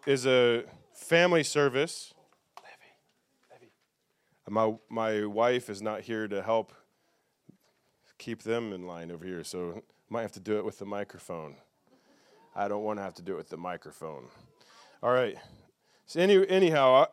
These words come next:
kids, I wanna, I wanna invite you all to please listen closely because this is not just an adult message.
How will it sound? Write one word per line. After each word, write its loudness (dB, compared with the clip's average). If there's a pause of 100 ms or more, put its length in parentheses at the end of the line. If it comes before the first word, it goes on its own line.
kids, 2
I 8
wanna, 4
I -2
wanna 2
invite 0
you -2
all 4
to -10
please -6 (320)
listen -4
closely -4
because -4
this -4
is -12
not -4
just -10
an -6
adult -4
message. -6